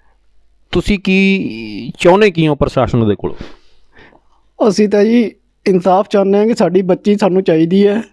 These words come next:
Speaker 2: ਠੀਕ ਹੈ ਜੀ, ਤੇ ਸਾਡੀ ਬੱਚੀ ਸਾਡੇ ਕੋਲੇ ਪਹੁੰਚਾਈ ਜਾਵੇ।
Speaker 1: ਤੁਹਾਨੂੰ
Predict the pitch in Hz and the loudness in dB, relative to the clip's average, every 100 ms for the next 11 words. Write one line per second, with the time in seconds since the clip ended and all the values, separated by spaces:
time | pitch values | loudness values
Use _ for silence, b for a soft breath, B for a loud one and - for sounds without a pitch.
0 | _ _ B B B B B _ _ _ | _ _ B B B B B _ _ _
1 | - 165 208 214 226 - _ _ _ _ | -2 0 0 0 -4 -6 _ _ _ _
2 | B B B B B 202 202 175 185 180 | B B B B B -4 0 0 0 -2
3 | 202 - 208 202 170 180 175 170 190 _ | -4 0 2 2 0 2 4 2 0 _
4 | _ - 175 165 156 147 127 131 143 b | _ -6 0 0 2 0 0 -4 -6 b
5 | b b b b b _ _ _ _ - | b b b b b _ _ _ _ -20
6 | - _ - - - - - 196 170 175 | -20 _ -20 -20 -20 -20 -8 -4 0 2
7 | 185 185 | 4 2